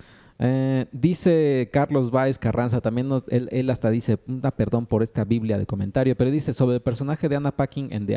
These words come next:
Irishman, es necesario señalar que funciona, además de todas las cosas que ustedes brillantemente mencionaron, como la mirada del público sobre las acciones que realiza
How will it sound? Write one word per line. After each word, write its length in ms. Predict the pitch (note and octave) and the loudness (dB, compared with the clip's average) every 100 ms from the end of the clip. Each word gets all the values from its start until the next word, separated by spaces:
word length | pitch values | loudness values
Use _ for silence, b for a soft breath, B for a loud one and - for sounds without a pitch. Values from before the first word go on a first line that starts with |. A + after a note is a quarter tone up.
| A2+ | 0
Irishman, 400 | B2+ A#2+ C3 C#3 | -2 -2 -2 -2
es 140 | B2 | -2
necesario 420 | C#3 A#2+ C3 B2 | -4 -4 -2 -2
señalar 380 | A#2+ A2 G#2+ A2 | -2 -2 -2 -2
que 80 | - | -6
funciona, 480 | - G#2 D3 D3 G2+ | -6 -4 0 0 0
además 300 | G2+ G#2+ A#2+ | -2 -2 -2
de 40 | |
todas 160 | B2 A#2+ | -2 -2
las 120 | G#2+ | -2
cosas 320 | - G#2+ A#2+ | -4 -2 -4
que 100 | - | -4
ustedes 260 | G2+ A2+ A2 | -4 -2 -2
brillantemente 520 | G2 G#2 G2+ G2+ G#2 | -2 -4 -4 -6 -4
mencionaron, 400 | A#2+ E3 F3 D3 | -6 -4 -2 -2
como 160 | C3+ G2+ | -2 -2
la 100 | G2 | -2
mirada 220 | G2+ G#2+ | -2 -2
del 80 | G#2+ | -2
público 340 | A2+ A2+ B2 | -2 -2 -4
sobre 220 | - G2 | -2 -4
las 160 | F#2+ F#2 | -4 -8
acciones 320 | F2+ A#2 A#2 | -6 -6 -6
que 100 | - | -8
realiza 400 | G2 G2 - A2 | -6 -6 -6 -8